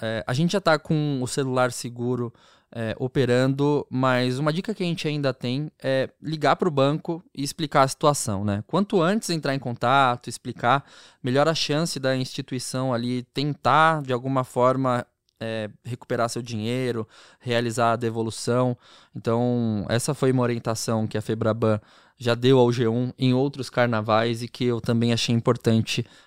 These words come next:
a gente trazer aqui, né? A segunda etapa, né, depois que você já comunicou o banco, né, falou que sofreu um golpe, explicou toda a situação, é fazer um boletim de ocorrência, né? É, o boletim de ocorrência é sempre, é,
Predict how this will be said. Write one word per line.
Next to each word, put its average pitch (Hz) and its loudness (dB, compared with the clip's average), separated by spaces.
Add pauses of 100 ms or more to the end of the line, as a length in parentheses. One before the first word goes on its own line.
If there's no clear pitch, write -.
(100)
a 117 -6
gente 117 -6
trazer 117 0
aqui, 113 -6
né? 101 0 (420)
A - -4
segunda 190 0
etapa, 165 2
né, 139 2
depois 123 -4
que - -18
você 123 -2
já 120 0
comunicou 131 0
o 143 0
banco, 127 0
né, 113 -2
falou 110 -6
que 110 -16 (180)
sofreu 110 -4
um 117 0
golpe, 113 2
explicou 120 -4
toda 127 -2
a - -4
situação, 123 -2 (180)
é 170 -4
fazer 175 2
um 185 2
boletim 180 2
de 160 -2
ocorrência, 120 -2
né? 95 -6 (100)
É, 104 -2
o - -2
boletim 107 0
de 113 0
ocorrência 110 0 (420)
é 104 2 (180)
sempre, 117 0
é, 107 0